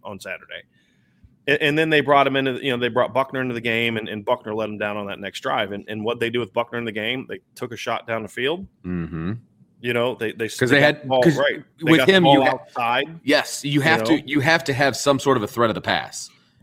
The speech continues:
Speaker 2: And that, and hitting that deep ball to Kevin Austin was like, "Oh, well, now we gotta respect the pass."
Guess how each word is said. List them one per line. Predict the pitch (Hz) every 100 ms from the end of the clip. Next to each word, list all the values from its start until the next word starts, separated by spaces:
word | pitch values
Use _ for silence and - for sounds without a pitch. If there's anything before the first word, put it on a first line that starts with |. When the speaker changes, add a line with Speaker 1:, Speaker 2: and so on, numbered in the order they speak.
| _
Speaker 2:
And | 120 123 117 101
that, | 123 127 -
and | 123
hitting | 104 143 156 135 110
that | 120 110 98
deep | 131 -
ball | 123 120 117
to | 113 -
Kevin | 127 107
Austin | 101 131 - 101
was | 87
like, | 90 -
"Oh, | 123 - _ _
well, | - 101
now | 92 107
we | 113
gotta | 110 101
respect | 82 - 113 -
the |
pass." | - 127 98 78 -